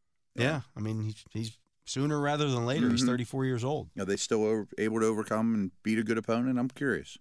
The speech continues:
Speaker 1: Yeah. Um, how about this news out of San Francisco? Nick Bosa was working on the side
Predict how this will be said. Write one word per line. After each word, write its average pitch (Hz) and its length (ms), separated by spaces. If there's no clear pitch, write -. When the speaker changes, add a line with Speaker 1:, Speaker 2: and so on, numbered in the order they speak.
Speaker 1:
Yeah. 107 240
Um, 131 340
how 139 100
about 277 240
this 202 240
news 160 380
out 147 180
of 135 140
San 165 260
Francisco? 127 1000
Nick 131 240
Bosa 135 520
was 127 140
working 135 340
on 135 220
the 135 80
side 170 640